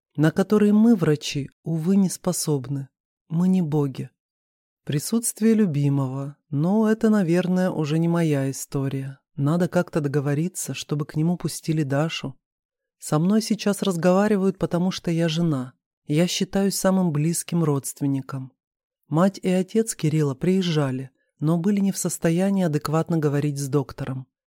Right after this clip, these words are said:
И я их могу понять. Единственный сын, надежда и опора. Я пообещала, что буду помогать,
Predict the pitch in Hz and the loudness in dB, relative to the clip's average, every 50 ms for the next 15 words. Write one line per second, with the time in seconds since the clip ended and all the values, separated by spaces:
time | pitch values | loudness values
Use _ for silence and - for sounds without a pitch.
0 | _ _ _ _ - 156 147 139 160 180 190 190 - - 170 160 156 147 165 156 | _ _ _ _ -4 -4 -2 0 0 0 0 -2 -2 -2 -2 0 0 0 -2 -2
1 | - 170 170 165 156 147 139 131 127 - - - _ _ _ _ _ _ _ _ | -2 -2 0 0 0 0 -2 -4 -6 -10 -14 -20 _ _ _ _ _ _ _ _
2 | _ _ _ 151 156 147 160 190 208 196 - - 175 180 185 185 190 185 175 - | _ _ _ -4 -2 0 2 2 2 2 0 -2 -2 0 0 2 0 0 -2 -4
3 | - - 151 147 147 147 143 147 - _ - 143 139 147 143 131 131 151 156 160 | -6 -4 -2 -2 -2 -2 -4 -8 -12 _ -4 0 0 0 0 0 -2 -2 0 0
4 | 156 143 139 131 135 147 147 147 139 - - 147 143 156 156 156 147 139 - _ | -2 -2 -4 -2 -2 0 0 -2 -2 -4 -2 -2 0 0 0 -2 -4 -6 -10 _
5 | _ _ _ _ _ _ - 147 160 165 - 185 185 165 175 175 - - - 214 | _ _ _ _ _ _ -2 -2 0 0 2 0 0 0 0 -2 -2 -2 0 0
6 | 214 202 - - - 185 170 185 196 202 196 - 196 196 196 180 147 143 135 135 | 0 0 -2 -2 -2 -2 0 0 0 0 0 2 2 2 2 0 0 -2 -4 -4
7 | 135 - - | -8 -12 -20